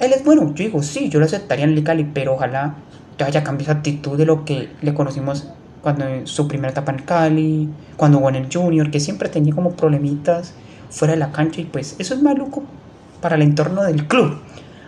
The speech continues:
Así que, pues, tú como hincha, dime, ¿te gusta Michael Ortega como refuerzo para el Deportivo Cali? ¿O piensas que pueden haber,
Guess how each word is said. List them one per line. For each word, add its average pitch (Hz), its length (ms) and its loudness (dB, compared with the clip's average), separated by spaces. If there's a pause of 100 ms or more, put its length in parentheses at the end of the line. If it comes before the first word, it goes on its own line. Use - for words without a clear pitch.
Así 147 180 0
que, 175 100 2
pues, 165 380 0
tú 302 160 2
como 302 260 2
hincha, 247 280 0
dime, 208 360 -2 (340)
¿te 139 100 0
gusta 180 320 0
Michael 220 300 0
Ortega 214 300 -4 (120)
como 294 420 4 (760)
refuerzo 147 400 4
para 170 140 4
el 147 60 6
Deportivo 139 540 -2
Cali? 226 280 -4 (960)
¿O 151 280 6
piensas 147 340 -2
que 151 160 2
pueden 147 220 -2
haber, 139 260 2